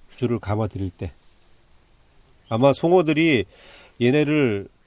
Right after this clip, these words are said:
참지 못할 겁니다. 아 어우, 같은 미세한 입질이 몇 번 있긴 했었어요. 어,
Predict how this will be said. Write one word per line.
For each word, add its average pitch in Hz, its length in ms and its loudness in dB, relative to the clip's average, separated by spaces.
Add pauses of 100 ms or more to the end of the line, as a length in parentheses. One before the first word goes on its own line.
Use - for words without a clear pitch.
(480)
참지 - 260 -8
못할 113 220 -4
겁니다. 98 420 -8 (4000)
아 - 1000 -16
어우, 117 400 0 (340)
같은 113 320 -8 (520)
미세한 123 320 2
입질이 123 220 -4
몇 110 140 -2
번 123 140 -2
있긴 113 180 -6
했었어요. 123 400 -8 (1700)
어, 110 100 -12